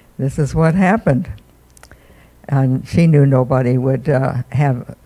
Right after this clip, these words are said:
courage, uh, the, but she didn't want to offend anyone, so she didn't say anything.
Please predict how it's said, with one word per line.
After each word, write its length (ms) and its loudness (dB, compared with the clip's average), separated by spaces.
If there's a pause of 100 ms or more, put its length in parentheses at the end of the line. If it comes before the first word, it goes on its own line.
(140)
courage, 520 2
uh, 220 2 (460)
the, 180 -6 (380)
but 180 -2
she 140 4
didn't 240 6
want 300 4
to 260 2
offend 560 0
anyone, 440 0
so 120 -4
she 180 -6
didn't 240 -4
say 200 -6
anything. 400 -8